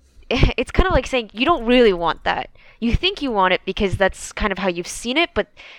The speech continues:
what, <sighs> if you ask the right question, you can actually get to the bottom of what really someone wants. And when you're engaged with your product, an engineer can, can really say, like,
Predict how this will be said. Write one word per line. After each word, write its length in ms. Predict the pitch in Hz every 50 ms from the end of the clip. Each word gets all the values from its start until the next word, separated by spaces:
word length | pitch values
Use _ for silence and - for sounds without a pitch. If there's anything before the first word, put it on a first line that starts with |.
| - _ _ _
what, 440 | 185 180 185 190 202 196 185 - - -
<sighs> 380 | 190 185 196 190 185 180 175 160 - _ _ _ - - - _ _ - 190 -
if 160 | - 247 233
you 80 | 277 277 -
ask 260 | 302 349 339 - -
the 100 | 254 214
right 200 | 214 220 208 -
question, 560 | - - 208 208 - - - 175 170 170 185 - - - -
you 100 | - 226
can 120 | 220 269 -
actually 300 | 240 247 247 - - 226 202
get 120 | 214 -
to 80 | - 190
the 60 | 180
bottom 320 | 170 175 170 170 170 165 165
of 80 | 160
what 180 | 165 170 - -
really 260 | 170 180 175 170 165 180
someone 280 | - - 180 165 160
wants. 280 | 170 165 165 170 - -
And 120 | 185 185
when 140 | 190 190 190
you're 160 | 190 190 185
engaged 440 | - 202 202 202 233 254 285 247 240 233
with 160 | 214 - -
your 100 | 196 180
product, 360 | - 196 202 190 180 175 -
an 80 | 180 185
engineer 440 | 190 196 190 185 185 185 185 180
can, 300 | - - 196 190 180 180 - - - - - - - - - -
can 120 | - 233
really 260 | 233 233 220 220 208 202
say, 220 | - - 202 185 180
like, 180 | 180 175 -